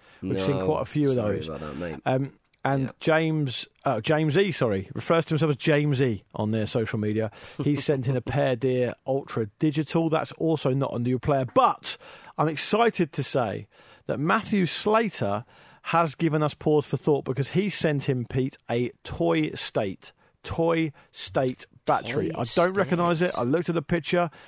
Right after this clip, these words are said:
Speaker 1: I think it's new.
Speaker 2: Hmm.
Speaker 1: I am still astonished that after all these years, we are still finding batteries we've never seen before. I think, Matt, um, Peter, if you agree with me, Matt has successfully entered a new player into the game.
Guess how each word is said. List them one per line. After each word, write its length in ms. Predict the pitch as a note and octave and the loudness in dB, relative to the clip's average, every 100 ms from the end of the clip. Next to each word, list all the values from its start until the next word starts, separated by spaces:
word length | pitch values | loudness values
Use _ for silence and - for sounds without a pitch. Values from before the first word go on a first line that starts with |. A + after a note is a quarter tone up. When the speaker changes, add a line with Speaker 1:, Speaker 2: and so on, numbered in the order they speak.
| - | -10
Speaker 1:
I 80 | - | -8
think 340 | A2+ F3+ F3+ E3+ | -2 0 2 0
it's 160 | - | 0
new. 320 | D#3 D3+ D3 | 4 4 4
Speaker 2:
Hmm. 280 | B2 A#2 G2 F2 - | 2 0 -2 -6 -4
Speaker 1:
I 160 | C#3+ D#3 | 2 2
am 140 | D3+ | 2
still 460 | - - G3 F#3+ F3+ | -2 0 2 4 2
astonished 580 | D#3+ - F#3+ E3+ C#3 - | -2 -2 0 2 0 0
that 80 | - | 0
after 300 | C3+ - C#3 | 0 0 -2
all 460 | - E3+ F3 F3 | 2 2 2 0
these 400 | C#3+ D#3+ D#3 B2 | 0 2 2 -2
years, 600 | - C3+ C#3+ A#2+ G2+ - - - - _ | -2 2 2 2 0 -6 -14 -20 -20 _
we 120 | B2 | -2
are 80 | A#2+ | -2
still 320 | - D#3 D#3 | 0 4 4
finding 400 | - D3 D3 C3+ | 2 2 2 0
batteries 400 | B2+ C3 - G#2+ A2+ | 0 0 0 -2 -2
we've 120 | A2+ | -2
never 200 | B2 A#2+ | -2 -2
seen 260 | - B2 | -2 -2
before. 440 | A2+ G#2+ A2 G2+ - - - - - | -4 -2 -2 -2 -4 -12 -20 -18 -2
I 180 | C#3+ D#3 | 2 2
think, 220 | - C3+ | 2 0
Matt, 260 | C#3 B2+ - | 0 0 0
um, 340 | C#3+ B2+ B2 - - | 0 0 -2 -4 -2
Peter, 240 | C#3 C3+ | 0 0
if 80 | B2+ | 0
you 160 | D#3+ | 2
agree 320 | D3+ C#3+ D3 C3 | 2 4 4 4
with 160 | B2+ | 2
me, 380 | D3 E3+ C#3 B2+ - - - | 2 4 4 0 -6 -16 -4
Matt 400 | A#2+ D3 C3+ A#2+ | 0 2 0 0
has 240 | C#3 C3+ | 0 0
successfully 840 | - C3+ - D#3 C#3+ - C3 B2+ - | -2 -4 -2 -2 -2 -2 0 0 -2
entered 440 | C#3 C3 D3 C3+ | -2 0 0 -2
a 140 | - A2+ | -2 -2
new 220 | A2+ C3 | 0 0
player 300 | - B2 B2+ | 0 0 0
into 160 | B2 | -2
the 80 | A#2+ | -2
game. 320 | A2+ G2+ - | -2 -4 -10